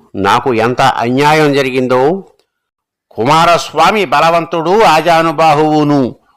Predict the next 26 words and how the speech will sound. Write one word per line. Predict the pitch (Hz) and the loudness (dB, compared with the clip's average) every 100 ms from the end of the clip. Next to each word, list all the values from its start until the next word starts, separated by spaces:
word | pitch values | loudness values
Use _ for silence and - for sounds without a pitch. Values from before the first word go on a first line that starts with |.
| _ _ _ _ - | _ _ _ _ -8
అతనికి | 104 185 214 190 | -2 0 2 0
నెమలిని | 156 170 202 202 190 | 0 0 0 0 2
వాహనంగా | 180 180 190 185 180 | 2 2 0 0 2
ఇచ్చారు. | 175 160 - 143 110 - _ _ _ _ _ | 0 -2 -4 -2 -2 -6 _ _ _ _ _
మేమంతా | 139 185 190 190 185 190 185 233 247 | -2 0 2 0 0 0 0 0 -2
పొట్టివాళ్లము. | - 151 - 170 165 147 113 95 - _ _ _ _ - | -6 -8 -2 0 2 2 -2 -6 -14 _ _ _ _ -10
నేను | 120 175 190 156 | -4 0 0 0
తలబరువు, | 147 165 190 190 185 208 254 | 0 2 2 2 2 0 0
పొట్టబరువు | - 214 196 185 190 190 185 | -2 -2 0 2 2 2 2
పెట్టుకుని | 185 185 175 185 208 | -2 -4 -2 0 2
ఎలుక | 254 185 147 175 175 | 2 2 2 2 2
మీద | 185 202 226 | 2 4 4
ఎలా | 202 170 202 | 2 2 2
ప్రయాణం | 202 196 196 202 196 196 190 | 0 -2 0 2 2 0 -4
చెయ్యగలను? | 185 196 185 180 147 113 90 _ - - _ - | -4 -2 0 2 2 -2 -6 _ -20 -20 _ -12
ఇలాంటి | 107 131 185 196 185 | -4 0 0 0 0
పరీక్ష | 196 208 208 | 0 0 0
పెట్టే | 202 196 208 202 | -2 -2 0 0
కన్నా | 202 202 202 247 226 | 0 2 2 2 2
మాకు | 180 180 208 170 | 2 0 0 -2
అధికారం | 160 - 190 180 180 | -2 0 0 2 0
ఇచ్చేది | 151 147 - 208 202 | -2 -4 0 2 4
లేదని | 202 196 196 | 2 2 2
చెబితే | 180 180 185 190 | 2 0 0 0
సరిపోయేది | - 165 156 180 175 175 170 | 0 -2 0 0 2 0 -2
కదా" | 170 170 180 220 226 | 0 2 2 2 0